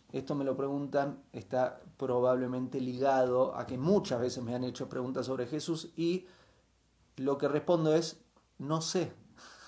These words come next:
<laughs> ¿Y por qué respondo "no sé"? Porque no lo estudié, porque no forma parte de, de mi esencia, no forma parte de mi historia, no forma parte de mi religión, no forma parte de mi cultura, y, y no lo, no lo estudié.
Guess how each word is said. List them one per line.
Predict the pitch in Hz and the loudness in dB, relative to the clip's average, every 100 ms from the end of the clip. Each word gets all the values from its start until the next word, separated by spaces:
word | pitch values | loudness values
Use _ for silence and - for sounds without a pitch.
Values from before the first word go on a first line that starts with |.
| - - | -20 -18
<laughs> | - _ - - - - - | -18 _ -20 -20 -20 -14 -8
¿Y | 143 | 4
por | 170 170 | 6 6
qué | 220 | 6
respondo | 196 170 151 147 | 6 6 4 4
"no | 139 135 | 0 0
sé"? | 139 113 - - _ _ _ _ _ _ _ | -2 -4 -8 -20 _ _ _ _ _ _ _
Porque | - 233 233 233 | 6 6 8 6
no | 254 | 8
lo | 262 | 8
estudié, | 247 247 294 285 156 - - _ | 8 4 4 6 6 4 -8 _
porque | 180 190 220 | 2 4 4
no | 208 | 2
forma | 233 240 220 202 | 6 6 6 6
parte | 226 233 202 | 6 6 6
de, | 160 156 156 | 6 4 2
de | 147 156 | 0 0
mi | 156 156 156 156 | 0 -2 0 0
esencia, | 156 208 208 196 170 190 | 2 4 6 4 2 2
no | 165 | 2
forma | 156 151 151 | 2 4 6
parte | 156 151 156 | 6 6 4
de | |
mi | 170 | -2
historia, | 165 170 165 160 | 2 4 6 4
no | 151 | 0
forma | 131 135 135 147 143 139 | -2 -4 -2 0 0 4
parte | 151 151 | 4 2
de | 143 | -2
mi | 143 | -2
religión, | 143 156 160 165 | -2 -2 0 2
no | 143 | 2
forma | 147 147 147 | 0 0 2
parte | 151 147 | 2 2
de | 156 | 0
mi | 151 | -2
cultura, | 160 165 185 170 170 - | 0 2 4 6 4 2
y, | 139 160 - - 139 | -4 -4 -8 -8 -6
y | |
no | 151 165 | -2 0
lo, | 170 - | 0 -2
no | 151 170 | -4 -2
lo | |
estudié. | 165 165 190 143 - | -2 0 2 0 -2